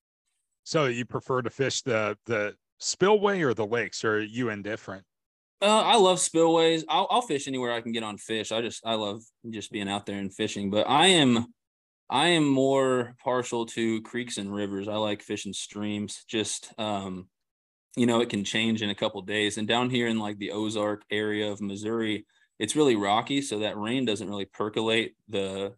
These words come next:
Speaker 2: the surface of the ground. It just kinda runs into all the streams. So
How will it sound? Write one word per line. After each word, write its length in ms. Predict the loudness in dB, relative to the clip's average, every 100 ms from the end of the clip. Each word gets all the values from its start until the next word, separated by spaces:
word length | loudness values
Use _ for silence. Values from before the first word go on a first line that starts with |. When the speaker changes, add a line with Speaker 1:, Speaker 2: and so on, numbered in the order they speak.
| -12
Speaker 2:
the 360 | -8 -6 -6
surface 420 | -6 -6 -4 -4 -4
of 80 |
the 60 | -6
ground. 360 | -4 0 0 0
It 60 | -4
just 160 | -4
kinda 180 | -2 -2
runs 300 | -4 -4 -4
into 160 | -4 -4
all 100 | -4
the 80 | -8
streams. 460 | -8 -6 -6 -6
So 280 | -8 -8 -8